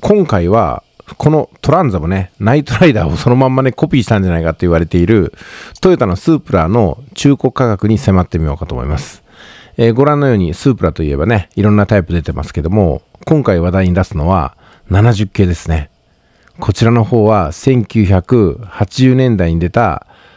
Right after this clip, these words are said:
トランザム、ファイヤーバード。まあ、ナイトライダーというドラマで有名になったんですけどもね。あれと丸々一緒じゃないか、みたいなね、車体でございます。えー、まずね、すぐに目に入ったのが、こちらの方で、十万キロ走っていて、四百万ですよ。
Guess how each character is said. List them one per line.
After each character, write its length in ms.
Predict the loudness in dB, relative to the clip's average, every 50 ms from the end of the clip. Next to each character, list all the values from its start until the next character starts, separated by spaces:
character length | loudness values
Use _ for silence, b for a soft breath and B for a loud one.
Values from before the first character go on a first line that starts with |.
| b b _
ト 100 | 0 0
ラ 80 | 2 2
ン 80 | 2 2
ザ 100 | 0 -2
ム、 200 | -2 -4 -8 -12 _ _ _ _
フ 100 | -2 0
ァ 60 | 2 2
イ 20 |
ヤ 120 | 4 2
ー 20 | 2
バ 160 | 2 0 0
ー 40 | -2
ド。 200 | -4 -8 -12 -16 _ -20 _ _ _ _ _ _ _ _ _
ま 100 | 0 2
あ、 20 | 2
ナ 120 | 4 4 4
イ 60 | 2
ト 80 | 2
ラ 100 | 2 2
イ 60 | 0 0
ダ 80 | -4
ー 20 | -4
と 120 | -6 -6
い 20 |
う 20 | -2
ド 120 | 0 0
ラ 60 | 0
マ 120 | 0 -2 -4
で 80 | -4
有 120 | -2 0 2
名 140 | 2 2 2
に 60 | 2
な 80 | 0
っ 20 | -2
た 160 | -4 -8 -8
ん 40 | -8
で 40 | -8
す 80 | -6
け 80 | -6 -4
ど 60 | 0
も 60 | 0
ね。 140 | 0 0 -2 B B B B B B B B B B
あ 140 | 0 0
れ 80 | 0 2
と 80 | 2 2
丸 220 | 2 2 2 2
々 180 | 2 2 2 2
一 100 | 0 2
緒 140 | 0 0
じ 60 | 0 2
ゃ 20 |
な 80 | 0 -2
い 80 | -2
か、 140 | -4 -6 -6
み 100 | -6 -6
た 120 | -6 -6
い 20 | -4
な 80 | -2
ね、 120 | -2 -2 -2
車 160 | -2 -2 -2
体 160 | 0 0 -2
で 60 | -2
ご 140 | -4 -6 -8
ざ 100 | -10 -10
い 40 | -10
ま 140 | -10 -10 -10
す。 320 | -10 -12 -14 -18 -20 -20 _ B B B B B B B 0
え 80 | 0
ー、 40 | 2
ま 160 | 2 2 2
ず 80 | 0 0
ね、 280 | 0 0 0 0 -2 -6
す 160 | -2 0 2
ぐ 80 | 2 4
に 100 | 4 2
目 140 | 2 2
に 80 | 2 2
入 100 | 0 -2
っ 40 | -2
た 120 | -4 -4
の 140 | -4 -4 -2
が、 340 | 0 0 0 0 -2 -6 -10 -8
こ 100 | -8 -6
ち 100 | -4 -2 -2
ら 60 | 0
の 100 | 0 0
方 180 | 0 -2 0 0
で、 300 | 0 0 0 -2 -4 -4
十 220 | 0 2 2 2
万 180 | 2 2 0 -2
キ 100 | -2 -2
ロ 80 | -2
走 300 | 0 0 -2 -4 -6 -10 _
っ 20 |
て 100 | -4 -2
い 80 | -2 0
て、 340 | 0 0 0 0 -2 -4 B B B B B B B
四 240 | 2 2 4 4 2
百 220 | 2 0 -2 0
万 180 | 0 0 0 -2
で 60 | -4
す 120 | -8 -10 -12
よ。 200 | -14 -14 -16